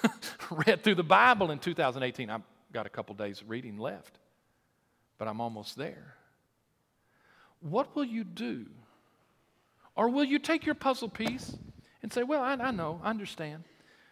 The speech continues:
but I think I'm gonna try to find out the meaning of my life and what that is all about"?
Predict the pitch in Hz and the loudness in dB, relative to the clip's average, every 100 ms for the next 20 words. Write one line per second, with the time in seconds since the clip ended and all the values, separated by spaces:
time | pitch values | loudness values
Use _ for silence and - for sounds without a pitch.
0 | _ 202 240 - 247 - 220 240 185 - | _ -4 -4 -4 -6 -4 -4 -4 -6 -4
1 | 185 165 180 170 165 - 143 165 156 120 | -4 -4 -4 -4 -6 -6 -6 -6 -6 -8
2 | 135 143 120 120 107 - - _ _ _ | -10 -8 -8 -8 -10 -16 -20 _ _ _
3 | _ _ _ 127 127 135 127 123 117 117 | _ _ _ -14 -8 -6 -6 -8 -8 -10
4 | 120 110 110 98 95 _ | -10 -10 -10 -12 -16 _